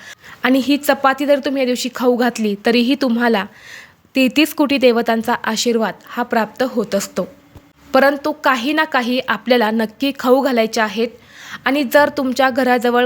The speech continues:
गाय नसेल किंवा एखादी गोशाळाही नसेल, तर अशा वेळी तुम्हाला काय करायचं आहे, आपल्या देवघरामध्ये जी गाय वासराची मूर्ती असते, तर तिचीच पूजा करायची आहे,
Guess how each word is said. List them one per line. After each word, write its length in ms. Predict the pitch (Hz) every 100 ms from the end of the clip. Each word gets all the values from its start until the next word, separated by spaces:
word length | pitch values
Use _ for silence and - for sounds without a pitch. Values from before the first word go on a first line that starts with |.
| 233
गाय 200 | 240 277
नसेल 500 | 262 233 233 208 220 - _ - _
किंवा 160 | 247 240
एखादी 340 | 233 254 233
गोशाळाही 680 | 226 247 247 285 233 233 285
नसेल, 400 | 285 254 226 202 -
तर 80 | 247 -
अशा 240 | 240 285
वेळी 140 | 277 285
तुम्हाला 260 | 269 254 254
काय 240 | 262 240
करायचं 420 | 247 226 214 220
आहे, 220 | 208 214 220 - - - -
आपल्या 300 | 240 - 302
देवघरामध्ये 760 | 302 302 285 277 262 254 233 247
जी 180 | 233 254
गाय 260 | 226 240
वासराची 440 | 233 226 254 254 277
मूर्ती 360 | 247 233 -
असते, 300 | 220 220 220
तर 140 | 220 233
तिचीच 340 | 233 220 277
पूजा 280 | - 254 233
करायची 400 | 233 226 214 220
आहे, 220 | 214 220